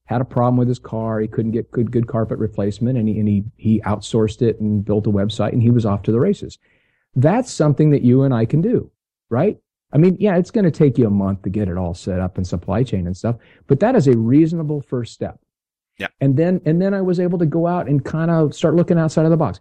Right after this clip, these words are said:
Speaker 1: How would you, let's talk to a guy about how you might finance a business. Let's go talk about the Pure guy that, uh, it's, I talked to a guy named Mamo Gidley, who's a race driver, right? Hey, what does it take to do that? I'm almost,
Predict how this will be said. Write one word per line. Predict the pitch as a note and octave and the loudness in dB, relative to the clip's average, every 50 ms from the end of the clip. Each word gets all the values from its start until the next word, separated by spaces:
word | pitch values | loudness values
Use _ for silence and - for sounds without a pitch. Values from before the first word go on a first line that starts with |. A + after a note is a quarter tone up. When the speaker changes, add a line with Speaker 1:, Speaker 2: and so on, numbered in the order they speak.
| _ _ _ | _ _ _
Speaker 1:
How | - - B2 C3 | -6 -2 2 4
would | D3 D#3 C3+ | 4 6 4
you, | C#3+ D3+ - | 4 2 2
let's | C#3+ E3+ E3 - | 0 -2 -4 -4
talk | - - E3+ F3 E3+ - | -4 -2 -2 -2 0 0
to | F3 E3 | -2 -2
a | D#3 | 0
guy | D3+ D3 D#3 | 0 0 0
about | D3+ C#3+ C3 | 0 -2 0
how | C3+ C#3+ D3+ | 0 2 2
you | D#3 D#3 D#3 | 4 4 4
might | D#3+ D#3+ D#3+ - - | 2 0 -4 -4 -4
finance | - E3 E3+ E3 C3+ A#2+ G#2 - | -4 -2 0 0 0 0 0 -2
a | F#2+ | -2
business. | F2+ F2+ E2 E2 - - - - _ _ _ - | -4 -4 -6 -8 -10 -14 -16 -20 _ _ _ -2
Let's | C3+ C#3 - | -2 0 2
go | - G3+ F#3 | 2 2 2
talk | F3+ - E3+ F3 F3 E3+ F3 | 2 0 -4 -4 -4 -4 -4
about | D3+ D#3 D3+ D#3 D3+ - - C#3 | -2 -2 -2 -2 -4 -4 -4 -2
the | C#3+ | -2
Pure | C3+ - - - - E3 F3 F3+ E3+ | -2 -4 -6 -8 -2 0 0 0 0
guy | C3 B2+ G2 F2+ F2 | 0 -2 -4 -4 -4
that, | F2+ G#2 G2 - _ - | -4 -6 -6 -6 _ -2
uh, | B2 A#2 A#2+ A#2 A2+ A#2 | -2 0 0 0 0 0
it's, | A#2+ A#2 - | 0 0 -2
I | B2+ C3+ | -2 -2
talked | - - D3+ C3+ - | -2 -2 -2 -2 -2
to | C#3+ | -2
a | |
guy | C#3 C3+ C#3 | -2 0 0
named | C3+ C3+ C3+ C3 C3 B2+ | 2 2 2 2 2 2
Mamo | C3 C3 C3 A#2+ | 2 2 2 2
Gidley, | G#2+ - - A#2+ G2+ | 2 2 2 2 0
who's | G2+ A2+ G#2+ | -4 -4 -4
a | G#2+ G2+ | -4 -4
race | A2+ A#2 A2+ - | -2 -4 -4 -4
driver, | - - E2 D#2 D2+ - - - | -6 -10 -12 -12 -14 -16 -14 -12
right? | G2 A2+ A#2+ - _ _ _ _ _ _ _ _ _ _ | -10 -10 -10 -10 _ _ _ _ _ _ _ _ _ _
Hey, | - F3 - - - _ _ _ _ - | -2 -2 -2 -2 -6 _ _ _ _ 0
what | C3+ C3+ | 2 4
does | E3 D#3+ G3+ | 4 4 4
it | F3+ | 2
take | - G3 F#3 - | 2 2 0 0
to | - D3+ | 2 2
do | C#3+ D3 | 2 2
that? | C3 C3 C#3+ C#3 - - - _ _ _ _ - | 2 2 -2 -4 -6 -10 -14 _ _ _ _ -4
I'm | B2 F#3 A3+ | -2 -2 0
almost, | E3+ C3 C3 B2 A2 G#2+ - | 0 0 0 0 -2 -4 -8